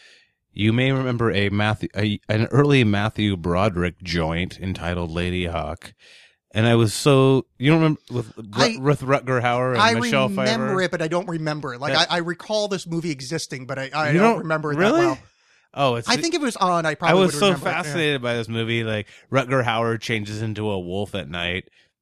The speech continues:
Speaker 1: or is it the other way? And yeah, Michelle Pfeiffer changes into a, a hawk at day. So when the, when the, that when the sun ri-, right when the sun comes, they briefly see each other for a second,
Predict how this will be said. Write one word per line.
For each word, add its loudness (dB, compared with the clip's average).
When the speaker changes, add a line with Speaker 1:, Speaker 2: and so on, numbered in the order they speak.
Speaker 1:
or -2
is -6
it -10
the -8
other -6
way? -10
And -4
yeah, -2
Michelle -2
Pfeiffer -2
changes -4
into -4
a, -4
a -4
hawk -2
at -8
day. -2
So 0
when 0
the, -2
when -4
the, -2
that -4
when 0
the -2
sun 2
ri-, 0
right 0
when -2
the -2
sun -2
comes, -2
they 0
briefly -4
see -8
each -6
other -4
for -8
a -4
second, -8